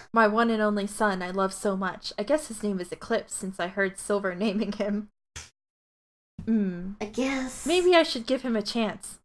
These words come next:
Speaker 2: The only reason I engage with Sonic, he remind me of you.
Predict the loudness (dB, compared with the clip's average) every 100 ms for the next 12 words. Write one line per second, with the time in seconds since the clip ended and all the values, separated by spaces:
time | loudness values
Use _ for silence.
0 | _ 0 0 0 -2 -2 -2 -2 -4 -2
1 | 0 0 -2 -6 -2 -2 -2 -4 -10 _
2 | _ -6 -4 -4 -4 0 0 2 0 -4
3 | -6 -6 -4 -2 -2